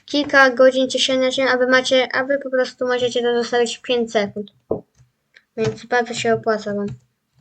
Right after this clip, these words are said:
I lajka też musicie zostawić.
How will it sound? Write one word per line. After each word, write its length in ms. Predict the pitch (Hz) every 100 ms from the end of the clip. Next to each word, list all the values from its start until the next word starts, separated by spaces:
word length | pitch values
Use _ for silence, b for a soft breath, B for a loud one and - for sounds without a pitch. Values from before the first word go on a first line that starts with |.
| _ _ _ _ _ _ _ _ _ _ _ _ _ _ _ _ _ _ _ _ _ _ _ _ _ _ _ _ _ _ _ - - _ _ _ _ _ -
I 140 | 240
lajka 280 | 240 240 240
też 220 | 226 214
musicie 340 | 208 - 202
zostawić. 480 | 202 202 202 202 -